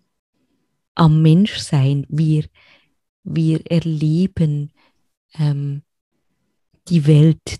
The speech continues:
durch die Färbung. Und so wird sie bunter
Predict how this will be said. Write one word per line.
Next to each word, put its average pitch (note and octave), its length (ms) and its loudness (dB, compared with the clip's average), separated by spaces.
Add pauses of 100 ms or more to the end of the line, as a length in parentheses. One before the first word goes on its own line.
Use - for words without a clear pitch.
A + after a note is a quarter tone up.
durch - 440 -4 (240)
die E3 100 2
Färbung. D3 680 -2 (680)
Und D#3+ 560 -4 (640)
so E3 260 2
wird F#3+ 340 4
sie - 160 2
bunter C3 640 2